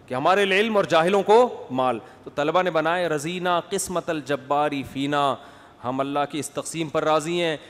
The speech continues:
"लना टिंडुन <laughs> वलिल जुहाली बालू"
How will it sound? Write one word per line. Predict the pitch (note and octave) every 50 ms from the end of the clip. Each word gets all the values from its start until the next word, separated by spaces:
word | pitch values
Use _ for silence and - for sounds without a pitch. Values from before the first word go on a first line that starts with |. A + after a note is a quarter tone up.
| - - -
"लना | C3+ D3+ F3 F3 F#3 F#3 F#3
टिंडुन | F#3 F#3 - G3 G#3 G3+ G3 F#3+ F#3+ G#3+ G#3+ G3+ F3+ D#3+ C#3 B2 A#2+ G#2+ - - - - - - - - - - - - - -
<laughs> | - - - D#3 - - - - - - - - - - - - - - - - - - - - - - - - - - - - - - - - - - - -
वलिल | C3 C#3 D3+ D#3+ F#3 G#3 G#3+ G3
जुहाली | C#3 D#3 F#3 D3+ B2+ B2+ D3 D#3+ F3+ F#3 F#3+ G3+ G#3 G3
बालू" | C3+ B2+ B2+ B2+ C#3 D#3 D3+ C#3 B2